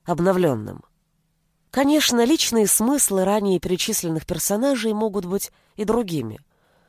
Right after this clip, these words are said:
В интернете можно найти множество интерпретаций. Я предлагаю вам порефлексировать над "Ежиком в тумане" как над метафорой вашего собственного жизненного перехода, чтобы понять,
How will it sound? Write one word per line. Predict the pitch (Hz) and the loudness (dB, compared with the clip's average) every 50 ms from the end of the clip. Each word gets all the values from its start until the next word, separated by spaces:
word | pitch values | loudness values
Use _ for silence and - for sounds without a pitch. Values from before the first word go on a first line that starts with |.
| _ _ _ _ _ _ | _ _ _ _ _ _
В | 180 247 | -2 0
интернете | 254 285 285 277 302 320 - - 285 - - - - _ | 0 0 0 2 2 0 0 -2 -6 -6 -8 -16 -20 _
можно | _ 277 330 370 330 214 185 196 | _ 0 2 2 2 2 2 2
найти | 185 185 175 - 190 | 0 0 0 0 -2
множество | 190 220 285 302 220 180 156 - - 156 | -2 -2 -2 0 -2 -2 -4 -4 -6 -6
интерпретаций. | 165 - 170 165 160 - - - 220 240 - 220 175 - - - - 127 113 - - _ _ _ _ _ _ _ _ _ _ _ _ | -6 -4 -6 -6 -6 -6 -6 -6 -6 -4 -2 -4 -4 -2 -2 -4 -4 -6 -8 -14 -16 _ _ _ _ _ _ _ _ _ _ _ _
Я | _ 160 220 330 339 | _ 0 0 0 0
предлагаю | - 254 190 185 180 139 151 151 139 131 127 | 0 0 0 0 0 0 0 0 0 0 0
вам | 117 135 127 120 - - - _ _ _ _ | 0 -2 -2 -2 -6 -12 -20 _ _ _ _
порефлексировать | - 269 269 240 - 240 - - - - 302 277 254 233 226 - - - | -4 -4 -4 -4 -6 -8 -6 -4 -2 -2 0 0 0 -2 -2 -6 -6 -6
над | 226 220 226 190 | -4 -4 -4 -2
"Ежиком | 196 220 240 233 190 202 - 214 196 | -2 -2 -2 -2 -2 -4 -6 -6 -6
в | - - | -6 -8
тумане" | - 208 202 226 247 247 233 226 202 - _ _ _ _ _ _ _ _ _ | -8 -6 -4 -2 -2 0 -2 -2 -4 -6 _ _ _ _ _ _ _ _ _
как | - 233 233 - - | -6 -4 -4 -4 -4
над | 208 196 175 | -4 -4 -2
метафорой | 196 208 - - 254 254 240 - 220 214 208 202 180 - _ _ _ _ _ _ _ _ | -2 -2 0 0 0 0 0 0 -2 -2 -2 -2 -4 -6 _ _ _ _ _ _ _ _
вашего | - 175 226 226 - - 208 196 | -6 -4 -2 -2 -2 -2 -4 -2
собственного | 196 - - 254 247 - - - 202 202 208 208 190 196 - _ _ _ _ _ _ | 0 0 0 0 0 -4 -6 -6 -4 -2 -2 0 0 -2 -4 _ _ _ _ _ _
жизненного | 202 196 190 220 220 175 185 202 202 202 196 196 | -6 -2 2 2 2 2 2 2 2 2 0 0
перехода, | - 208 208 226 202 - - 185 147 117 120 107 - _ _ _ _ _ _ _ _ _ _ _ | 0 0 0 -2 -2 0 0 0 0 0 -4 -8 -12 _ _ _ _ _ _ _ _ _ _ _
чтобы | _ - - - 294 262 285 | _ -8 -4 -2 -2 -2 -2
понять, | - 302 302 269 240 180 139 - - - | -2 -2 -2 0 0 0 -2 -2 -6 -12